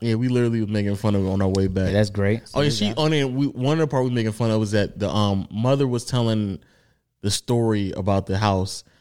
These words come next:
Speaker 1: and then the daughter, like, messed up on the story.
Speaker 2: Mm-hmm.
Speaker 1: The daughter trying to in-, like,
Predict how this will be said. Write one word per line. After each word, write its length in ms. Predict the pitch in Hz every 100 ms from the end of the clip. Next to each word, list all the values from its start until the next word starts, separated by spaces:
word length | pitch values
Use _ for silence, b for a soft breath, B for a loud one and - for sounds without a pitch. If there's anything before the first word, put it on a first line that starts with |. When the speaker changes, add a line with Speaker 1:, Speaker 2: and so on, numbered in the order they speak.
| b b b
Speaker 1:
and 140 | 113 107
then 100 | 101
the 100 | 95
daughter, 580 | 92 107 110 107 98 107 -
like, 280 | 98 90 -
messed 380 | 101 107 104 117
up 200 | 104 -
on 480 | 101 104 95 95 104 110 - _ _ _ 82
the 120 | 101
story. 580 | - 120 110 92 - 117 -
Speaker 2:
Mm-hmm. 220 | 110 113 107 _ _ _ -
Speaker 1:
The 80 | 107
daughter 260 | 123 127
trying 200 | 113 120
to 100 | 107 - -
in-, 240 | 110 101 -
like, 220 | 104